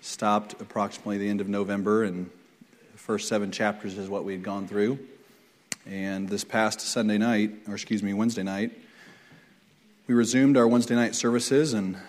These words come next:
um, began in chapter eight and read these first eleven verses as they comprise a story. And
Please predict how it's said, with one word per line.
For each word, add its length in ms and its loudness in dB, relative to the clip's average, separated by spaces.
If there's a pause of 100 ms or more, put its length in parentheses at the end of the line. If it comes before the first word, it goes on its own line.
um, 500 -6 (220)
began 320 2
in 120 4
chapter 360 2
eight 220 4 (1300)
and 120 -2
read 160 2
these 200 2
first 360 0
eleven 400 4
verses 520 0 (1900)
as 100 -6
they 120 4
comprise 880 4 (220)
a 80 -10
story. 640 2 (580)
And 520 -4